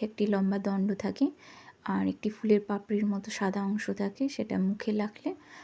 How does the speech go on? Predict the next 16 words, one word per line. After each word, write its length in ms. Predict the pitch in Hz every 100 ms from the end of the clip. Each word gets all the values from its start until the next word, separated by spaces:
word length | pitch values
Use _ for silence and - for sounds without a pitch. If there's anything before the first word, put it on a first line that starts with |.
| - - - -
মোচা 280 | 220 214 214
খেতে 280 | - 214 208
ভাল 200 | 208 190
লাগে 220 | 202 196
না। 120 | 214 330 - - - - -
সেই 140 | -
জন্য 180 | 202 202 202
প্রথমে 340 | 196 202 202
সুন্দর 320 | - 196 196 214
করে 160 | 214 202
মোচাগুলোকে 680 | 190 - 190 196 196 - 196 - - - -
ছাড়িয়ে 420 | - 202 202 208 196
এই 120 | 214 196
যে 120 | 196
কেটে 280 | - 185 185
নিচ্ছি। 420 | 190 196 -